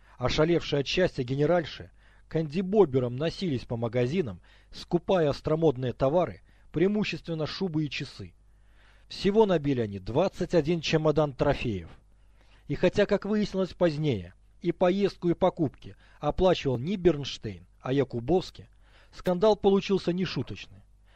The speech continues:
Обоих генералов пришлось отправлять в отставку. Новые русские чиновники –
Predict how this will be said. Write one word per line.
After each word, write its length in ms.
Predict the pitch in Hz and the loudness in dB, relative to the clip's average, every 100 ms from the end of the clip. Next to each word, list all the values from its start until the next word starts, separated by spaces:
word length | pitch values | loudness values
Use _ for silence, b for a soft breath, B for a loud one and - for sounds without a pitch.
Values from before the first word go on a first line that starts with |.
| b b | b b
Обоих 580 | 143 156 160 202 151 120 | -4 -2 4 6 6 4
генералов 520 | 127 160 190 185 156 | -2 -2 0 0 -2
пришлось 420 | - 156 - 180 | -2 -2 0 0
отправлять 480 | 156 - 151 156 147 | 0 0 2 2 2
в 80 | 139 | -2
отставку. 600 | 143 - 113 - - - _ _ _ - _ _ _ _ - _ _ _ - _ - | -4 -6 -8 -8 -16 -20 _ _ _ -20 _ _ _ _ -20 _ _ _ -20 _ 2
Новые 360 | 147 165 165 | 8 10 10
русские 300 | 165 156 156 | 8 4 0
чиновники – 680 | 143 196 226 175 117 - 98 | 0 2 4 2 -2 -6 -10